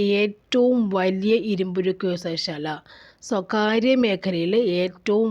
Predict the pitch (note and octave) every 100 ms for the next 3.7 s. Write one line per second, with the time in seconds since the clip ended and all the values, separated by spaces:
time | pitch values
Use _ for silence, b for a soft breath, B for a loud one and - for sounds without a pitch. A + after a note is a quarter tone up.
0 | F#3 F3 E3+ F#3 G3 G#3+ - G3 F3 G3
1 | F#3+ F3 F3 F3 F#3 E3 - F3 F3 F#3+
2 | F3 F3+ E3 E3+ E3 G3 F3+ B B B
3 | B - F#3+ F#3 F3+ G3